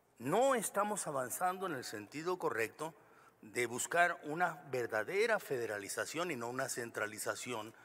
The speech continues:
enmascarada de federalización. Los estados y los municipios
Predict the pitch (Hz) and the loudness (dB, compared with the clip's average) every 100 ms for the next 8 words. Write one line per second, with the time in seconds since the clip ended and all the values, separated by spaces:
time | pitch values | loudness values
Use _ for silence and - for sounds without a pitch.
0 | - - 147 160 151 - 139 135 131 143 | -8 2 2 6 4 4 0 2 2 2
1 | 156 156 - - - 117 - 123 104 101 | 0 -2 -10 -20 -6 -4 -2 -2 -2 -2
2 | 90 - 92 107 85 - - - - _ | -2 -4 -4 -4 -8 -12 -20 -20 -20 _
3 | _ _ _ _ _ _ _ _ _ _ | _ _ _ _ _ _ _ _ _ _
4 | _ _ 131 143 131 160 180 208 180 170 | _ _ 0 0 4 8 10 8 6 2
5 | 147 143 135 120 196 233 233 226 - | 2 2 0 -2 -6 2 4 4 0